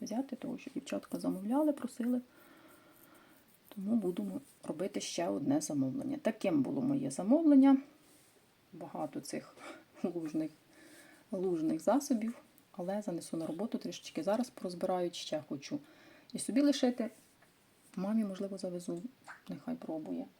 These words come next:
Тому вони розійдуться, лишніми не будуть. Класний засіб, мені сподобався. Він мене, е, дійсно врятував тоді, того, що я би без нього, ми би з тими дверима, не, мабуть, не справились. Тому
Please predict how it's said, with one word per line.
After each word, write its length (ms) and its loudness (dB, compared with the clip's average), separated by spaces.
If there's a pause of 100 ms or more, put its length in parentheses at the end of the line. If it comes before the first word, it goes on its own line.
(320)
Тому 240 -4
вони 280 0
розійдуться, 540 -2
лишніми 380 -6
не 120 -6
будуть. 420 -6 (1400)
Класний 340 -6
засіб, 340 -4
мені 140 -4
сподобався. 460 -6
Він 120 4
мене, 500 -2
е, 260 2
дійсно 360 -2
врятував 500 -2
тоді, 220 -10
того, 260 -8
що 160 -10
я 140 -6
би 120 -8 (720)
без 180 0
нього, 220 -4
ми 100 -4
би 100 -2
з 40 -10
тими 200 -4
дверима, 340 -4
не, 280 -2
мабуть, 320 -6
не 60 -6
справились. 540 -4 (1800)
Тому 360 2